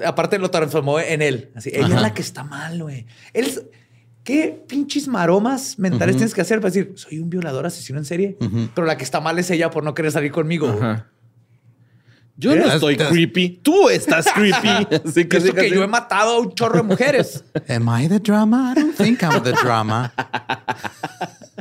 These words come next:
Speaker 1: Pues el radar de Cheryl estaba en lo correcto.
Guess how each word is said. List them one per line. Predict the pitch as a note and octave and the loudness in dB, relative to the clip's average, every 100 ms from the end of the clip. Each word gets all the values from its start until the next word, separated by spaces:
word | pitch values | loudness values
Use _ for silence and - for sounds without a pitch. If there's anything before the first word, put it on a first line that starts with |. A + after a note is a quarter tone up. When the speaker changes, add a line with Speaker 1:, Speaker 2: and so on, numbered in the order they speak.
| - - _ _ - G#4+ B3 G#3+ - - _ - | -16 -18 _ _ 2 2 4 0 -6 -20 _ -4
Speaker 1:
Pues | G#3+ G#3+ A3 | -2 0 0
el | G#3+ | 2
radar | G#3+ G#3+ A#3 | 4 4 2
de | C4+ | 0
Cheryl | - A#3+ A#3 A3+ - | 2 4 6 4 2
estaba | F3+ F3+ F3 | -2 0 0
en | F#3+ | 0
lo | F#3 | -2
correcto. | D#3 G3 A#3+ - A#2 | -2 -2 -2 -6 -6